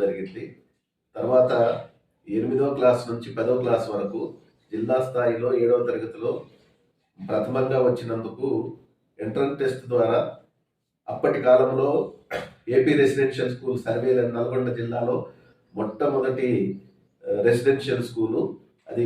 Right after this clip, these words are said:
పివి నరసింహారావు అప్పటి విద్యాశాఖ మంత్రి గారు ప్రారంభించారు దాన్ని. దాంట్లో నేను ఎనిమిది, ఎనిమిదో తరగతి నుంచి పదో తరగతి వరకు అక్కడ చదువుకున్నాను. ఆ పాఠశాల లోపల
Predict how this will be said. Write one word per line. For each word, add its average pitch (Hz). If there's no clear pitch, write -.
పివి 127
నరసింహారావు 120
అప్పటి -
విద్యాశాఖ 113
మంత్రి 110
గారు 101
ప్రారంభించారు 104
దాన్ని. 98
దాంట్లో -
నేను 123
ఎనిమిది, 123
ఎనిమిదో 127
తరగతి 113
నుంచి -
పదో 127
తరగతి 113
వరకు -
అక్కడ -
చదువుకున్నాను. 87
ఆ 113
పాఠశాల 135
లోపల 123